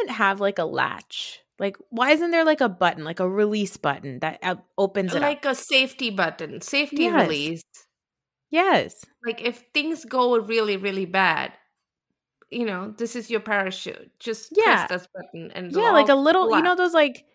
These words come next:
Speaker 1: tiny reset buttons at the bottom of electronics?
Speaker 2: Like, uh, you know how they have those little holes in, uh, in locks to put a little safety pin in, and it'll
Speaker 1: Yes.
Speaker 2: just, it's a spring action, and it'll just pop up?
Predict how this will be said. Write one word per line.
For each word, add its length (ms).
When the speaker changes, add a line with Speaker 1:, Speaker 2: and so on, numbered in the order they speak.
Speaker 1:
tiny 640
reset 640
buttons 580
at 140
the 80
bottom 400
of 240
electronics? 1000
Speaker 2:
Like, 360
uh, 200
you 180
know 220
how 180
they 140
have 300
those 200
little 280
holes 580
in, 340
uh, 280
in 240
locks 540
to 100
put 160
a 200
little 380
safety 480
pin 220
in, 340
and 160
it'll 280
Speaker 1:
Yes. 60
Speaker 2:
just, 500
it's 160
a 80
spring 380
action, 400
and 100
it'll 140
just 300
pop 260
up? 260